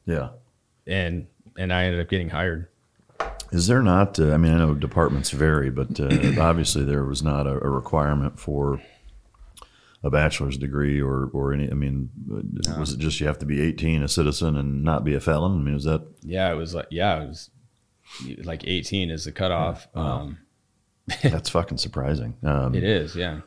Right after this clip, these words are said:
Speaker 1: what was the process like, like, once you got hired on in terms of an academy? Like, is it a, a state-run academy or a local one or what? Like, how
Speaker 2: Yeah.
Speaker 1: long was your training from when you got hired on? What was that process?
Speaker 2: Um, so it's six months. The academy is six months long.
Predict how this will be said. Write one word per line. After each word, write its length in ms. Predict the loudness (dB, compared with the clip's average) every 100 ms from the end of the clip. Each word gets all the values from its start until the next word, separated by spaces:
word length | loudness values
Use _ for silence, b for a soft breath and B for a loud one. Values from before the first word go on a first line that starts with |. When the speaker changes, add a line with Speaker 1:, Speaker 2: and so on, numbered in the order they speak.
| 6
Speaker 1:
what 120 | 8
was 140 | 8 4
the 80 |
process 540 | 6 6 8 6 2 4
like, 200 | 2 4
like, 220 | 0 4
once 240 | 2 4
you 100 | 2
got 220 | 2 4 4
hired 300 | 4 4 2
on 200 | 2 2
in 80 | 0
terms 320 | 0 0 0
of 280 | -4 -6 -2
an 120 | -2
academy? 460 | 0 0 2 2 2
Like, 200 | 0 -2
is 140 | -4
it 100 | -2
a, 160 | -4 -4
a 60 | -2
state-run 480 | 0 2 2 2 0
academy 460 | 0 0 0 0 0
or 80 | 0
a 60 |
local 320 | 0 0 0 0
one 220 | 0 0
or 100 | -2
what? 200 | -2 -4 _ _ _ -8 -4
Like, 120 | 0
how 100 | 4
Speaker 2:
Yeah. 160 | 6 6
Speaker 1:
long 140 | 4
was 120 | 0
your 80 | -2
training 460 | -2 0 0 -2 -4
from 180 | -6 -6
when 120 | -4
you 260 | -4 -6 -10 -6
got 220 | 0 0 2
hired 320 | -2 0 -2
on? 240 | -4 -2
What 120 | -4 -2
was 80 |
that 160 | -4 -4
process? 480 | -6 -8 -8 -8 -10 -10
Speaker 2:
Um, 420 | -6 -4 -2 0
so 520 | 2 6 8 8 6 2 B B _ _ _ -2
it's 180 | 0 2
six 240 | 2 4
months. 320 | 4 4 2
The 80 | -2
academy 340 | 2 2 2 0
is 80 |
six 180 | -4 -4
months 200 | -6 -4
long. 320 | -2 -2 -2